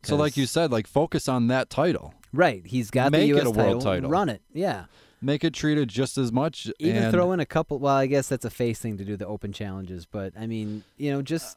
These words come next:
Speaker 1: Uh, I mean, you
Speaker 2: make
Speaker 1: can
Speaker 2: it present, make it worth something.
Speaker 1: Yeah, you, I mean, you can easily spin it and just say, "I'll beat any of you bums in the back each week," and then
Speaker 2: Yeah.
Speaker 1: just wipe the floor with a couple guys like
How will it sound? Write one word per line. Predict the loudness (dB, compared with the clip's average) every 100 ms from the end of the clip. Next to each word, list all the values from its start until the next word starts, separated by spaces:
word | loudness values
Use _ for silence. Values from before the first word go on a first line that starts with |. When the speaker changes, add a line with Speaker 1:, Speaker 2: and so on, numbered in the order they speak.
| -6
Speaker 1:
Uh, |
I | 0
mean, | 4
you |
Speaker 2:
make | 4 4
Speaker 1:
can | 0
Speaker 2:
it | 2
present, | 2 2 -2
make | -4 -6
it | -4
worth | -2 -2
something. | -2 -8 -8 -8
Speaker 1:
Yeah, | -6
you, | -4 -4
I |
mean, | -4 -4
you |
can | 0 0
easily | 2 2
spin | 0 0 2
it | 2
and | 2
just | 0 2
say, | 2
"I'll | 4 2
beat | 2 2
any | 2 2
of |
you | 0
bums | 0 0 0 -4
in | -8
the | -2
back | 0 0 -2
each | -10 -8
week," | -6 -6 -6
and | -2 2
then |
Speaker 2:
Yeah. | 2 2
Speaker 1:
just | 0
wipe | 0 0 -2
the |
floor | -2 0 2
with | 2 -2
a | -4
couple | -4 -4 -4
guys | -4 -4 -4
like | -8 -10